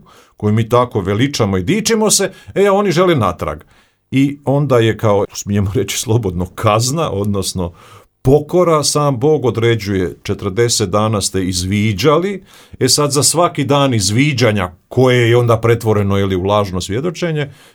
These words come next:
bit će po jedna godina, dakle, četrdeset godina ispaštanja, to je tih novih četrdeset godina lutanja pustinjom.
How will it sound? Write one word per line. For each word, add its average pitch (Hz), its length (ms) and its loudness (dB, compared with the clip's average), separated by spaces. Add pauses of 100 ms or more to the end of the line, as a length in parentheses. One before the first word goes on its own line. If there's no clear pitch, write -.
bit 123 200 -2
će 123 100 -2
po 110 160 2
jedna 117 280 2
godina, 107 360 2
dakle, 101 200 -2
četrdeset 101 540 -2
godina 113 540 0
ispaštanja, 110 920 0
to 104 160 -2
je 101 140 -2
tih 101 200 -8
novih 104 380 -2 (380)
četrdeset 107 720 0 (100)
godina 98 500 -2
lutanja 95 540 -2
pustinjom. 87 580 -4